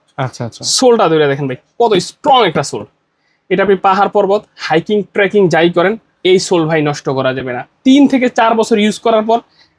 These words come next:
Speaker 2: আপনি বিরক্ত হয়ে জুতা ফেলে দিতে পারেন, কিন্তু জুতা নষ্ট করতে পারবেন না। এটার প্যাডিংগুলো খুবই ভালো মানের। এটার, আহ, উপরে ফেব্রিক্সটাও কিন্তু ওয়াটারপ্রুফ,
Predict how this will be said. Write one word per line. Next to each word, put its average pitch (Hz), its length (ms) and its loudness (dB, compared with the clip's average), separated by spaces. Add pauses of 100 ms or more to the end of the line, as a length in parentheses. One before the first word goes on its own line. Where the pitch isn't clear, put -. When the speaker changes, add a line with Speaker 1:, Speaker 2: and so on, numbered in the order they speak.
Speaker 2:
আপনি 208 320 0
বিরক্ত 233 320 2
হয়ে 220 140 4
জুতা 208 240 2
ফেলে 202 240 2
দিতে 202 200 -2
পারেন, 190 260 -2
কিন্তু 208 160 -4
জুতা 196 200 0
নষ্ট - 240 -2
করতে 139 180 -4
পারবেন 123 240 -10
না। 120 120 -14 (600)
এটার 185 220 2 (100)
প্যাডিংগুলো 240 460 2
খুবই 233 280 -2
ভালো 190 240 2
মানের। 220 180 2 (240)
এটার, 180 220 2
আহ, 160 380 0
উপরে 214 240 2
ফেব্রিক্সটাও 208 520 0
কিন্তু 220 220 0
ওয়াটারপ্রুফ, 208 440 0